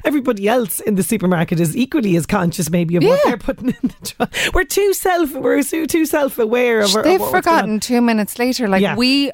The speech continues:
Speaker 2: and, and even if somebody makes a comment to you about your body, so another thing that
Speaker 1: Yes.
Speaker 2: come up for lots of clients, like, "Oh, I don't wanna eat in front of my family or friends because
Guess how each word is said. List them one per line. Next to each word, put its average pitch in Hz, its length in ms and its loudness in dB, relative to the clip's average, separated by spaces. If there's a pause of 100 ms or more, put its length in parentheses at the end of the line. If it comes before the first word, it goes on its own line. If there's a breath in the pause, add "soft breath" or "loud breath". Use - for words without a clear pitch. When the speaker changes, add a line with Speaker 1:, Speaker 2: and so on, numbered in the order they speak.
Speaker 2:
and, 208 240 -2
and 226 120 -6
even 285 220 -2
if 359 80 -8
somebody 294 300 0
makes 254 260 -2
a - 40 -20
comment 220 380 0
to - 160 -12
you 208 100 -2
about 185 260 -4
your 175 80 -12
body, 151 260 -8
so 170 220 -12
another 202 240 -4
thing 196 220 -6
that 185 60 4
Speaker 1:
Yes. 156 180 2
Speaker 2:
come 180 120 -2
up 175 100 0
for - 160 -8
lots 170 240 -2
of - 60 -20
clients, 165 380 -6
like, 165 160 -8
"Oh, 160 80 -2
I 165 40 -2
don't 160 120 -4
wanna 165 180 -2
eat 160 260 -8
in 156 80 -12
front 151 280 -10
of 156 80 -18
my 151 100 -6
family 151 320 0
or 139 100 -2
friends 175 380 -2
because 147 380 -8